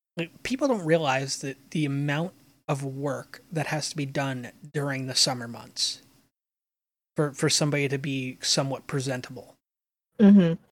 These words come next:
Speaker 1: Uh, some people understand it, other people don't. Like, if you're a
Speaker 2: Right.
Speaker 1: bodybuilder, you understand.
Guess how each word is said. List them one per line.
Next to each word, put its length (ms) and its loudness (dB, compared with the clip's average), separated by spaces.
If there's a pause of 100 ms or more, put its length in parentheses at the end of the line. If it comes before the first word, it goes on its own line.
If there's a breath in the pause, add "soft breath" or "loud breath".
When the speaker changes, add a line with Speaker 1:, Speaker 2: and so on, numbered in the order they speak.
(360)
Speaker 1:
Uh, 240 -2
some 180 4
people 220 2
understand 500 -6
it, 120 -10
other 180 -6
people 260 -10
don't. 400 -10
Like, 140 -16
if 80 -6
you're 140 -2
a 20 -4
Speaker 2:
Right. 220 6
Speaker 1:
bodybuilder, 380 6
you 140 -2
understand. 720 -8